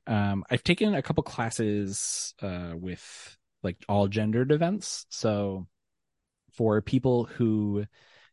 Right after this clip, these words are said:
have, um, vaginas, there's a really fun way you can do rope where you tie knots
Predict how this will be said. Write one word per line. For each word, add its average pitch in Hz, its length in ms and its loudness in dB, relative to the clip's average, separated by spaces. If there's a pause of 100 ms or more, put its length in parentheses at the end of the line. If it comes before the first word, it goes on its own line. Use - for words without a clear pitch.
have, 98 760 0
um, 90 500 -6
vaginas, 101 680 -4 (120)
there's 101 140 -2
a 101 60 -2
really 101 200 -2
fun 90 680 -8
way 92 220 -6
you 87 200 -8
can 98 200 -4
do 92 600 -4
rope 92 300 -2 (100)
where 95 240 2
you 95 760 0 (800)
tie 113 480 0
knots 107 840 -2